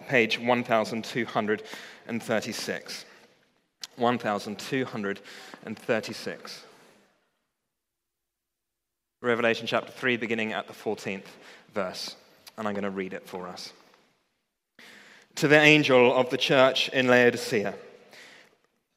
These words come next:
write, these are the words of the Amen, the faithful and true witness, the ruler of God's creation." And that's Jesus. This is Jesus speaking.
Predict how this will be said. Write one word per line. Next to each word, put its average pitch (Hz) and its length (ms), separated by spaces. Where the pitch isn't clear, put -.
write, 110 460
these 147 300
are - 20
the 160 100
words 131 380
of 123 120
the 127 120
Amen, 110 460
the 117 140
faithful 156 480
and 131 160
true 135 260
witness, 98 440
the 127 120
ruler 135 460
of 123 140
God's 113 280
creation." 98 560
And 113 80
that's - 200
Jesus. 98 480
This 117 160
is 110 140
Jesus 104 420
speaking. 90 440